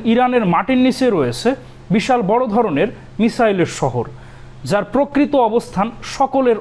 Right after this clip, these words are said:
অজানা, এবং এটা ইরানের খুবই গোপনীয় মিসাইলের শহর। ইরানের এই মিসাইল সিটিগুলো ইরানের প্রতিটা প্রদেশ এবং তাদের শহরের খুব গোপনীয় মাটির প্রায় পাঁচশো মিটার গভীরে এ সকল মিসাইল শহরগুলো অবস্থিত।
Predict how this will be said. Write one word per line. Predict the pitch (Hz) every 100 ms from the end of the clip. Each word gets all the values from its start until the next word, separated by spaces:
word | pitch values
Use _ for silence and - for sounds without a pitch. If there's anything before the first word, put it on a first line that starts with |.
| 180
অজানা, | 160 139 117 101 - - - -
এবং | 185 202 269
এটা | 233 233 226
ইরানের | 214 214 208 208
খুবই | 208 180 202
গোপনীয় | 240 269 185 180 262 - - -
মিসাইলের | 214 247 220 190 156 -
শহর। | 147 123 107 - _ _ _ -
ইরানের | 214 277 285 285 240
এই | 190
মিসাইল | 208 262 262 240
সিটিগুলো | - 214 220 151 160 226
ইরানের | 233 247 247 240
প্রতিটা | 269 277 226 254 208
প্রদেশ | 196 226 - - - -
এবং | 180 190
তাদের | 185 196 190 -
শহরের | 240 262 262 240 -
খুব | 202 147
গোপনীয় | 208 214 262 180 196 269 - - 156
মাটির | 175 208 269 220
প্রায় | 190 185 -
পাঁচশো | 214 220 - 269
মিটার | 254 254 233 185
গভীরে | 185 180 165 240 - - 190
এ | 190
সকল | 214 214 190
মিসাইল | 202 - 254 247 -
শহরগুলো | 240 233 180 139 - - - 190
অবস্থিত। | 175 160 - 147